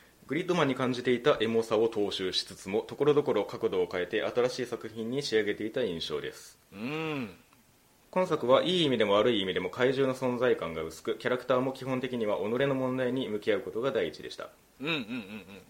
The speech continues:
Speaker 1: だからこそ面白くもあったのですが、相対的に怪獣優勢思想側の扱いが雑だったのが少し残念でした。
Speaker 2: あー。
Speaker 1: え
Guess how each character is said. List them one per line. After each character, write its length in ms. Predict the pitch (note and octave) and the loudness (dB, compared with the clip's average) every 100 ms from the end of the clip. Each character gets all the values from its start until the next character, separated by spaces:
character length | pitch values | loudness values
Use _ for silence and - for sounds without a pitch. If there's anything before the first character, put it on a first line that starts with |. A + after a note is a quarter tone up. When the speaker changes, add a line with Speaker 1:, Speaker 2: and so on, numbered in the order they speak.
| _ _ _ _ _ - | _ _ _ _ _ -4
Speaker 1:
だ 80 | E3 | 2
か 60 | |
ら 80 | E3+ | 2
こ 100 | D#3+ | 2
そ 120 | E3 | 0
面 140 | A#2+ A#2 | 2 2
白 200 | B2 A#2+ | 0 -2
く 100 | G2 | -2
も 140 | F2+ | -2
あ 40 | F#2 | -2
っ 60 | |
た 100 | F#2 | -2
の 100 | E2 | -6
で 100 | D#2 | -6
す 100 | F#2 | -2
が、 120 | G2 | -2
相 180 | - D3+ | 0 0
対 100 | D#3 | 2
的 140 | D3+ C3+ | 0 -2
に 120 | - | -4
怪 240 | C#3 C3+ | -2 -2
獣 160 | C#3 C#3 | 0 -2
優 220 | B2+ C3+ | 0 -2
勢 160 | C3+ C3 | -2 -4
思 80 | C3 | -4
想 200 | C3 B2+ | -4 -2
側 180 | B2 A#2+ | 0 2
の 100 | A#2+ | 2
扱 240 | A#2 - A2 | 0 0 0
い 40 | |
が 100 | G2+ | 0
雑 240 | G#2 - | -2 -4
だ 80 | G#2 | -2
っ 80 | A2+ | 0
た 80 | G2+ | -2
の 100 | F#2 | -4
が 100 | A#2+ | -6
少 180 | - A2 | -8 -12
し 100 | F2 | -8
残 200 | D#2 D2 | -6 -8
念 120 | C2+ | -12
で 80 | - | -14
し 80 | |
た。 140 | - - _ _ - - - | -14 -14 _ _ -20 -20 -16
Speaker 2:
あ 320 | F2 F2 E2+ | -12 -10 -10
ー。 40 | |
Speaker 1:
え 560 | F2 E2 F#2 - - - | -8 -8 -8 -10 -12 -16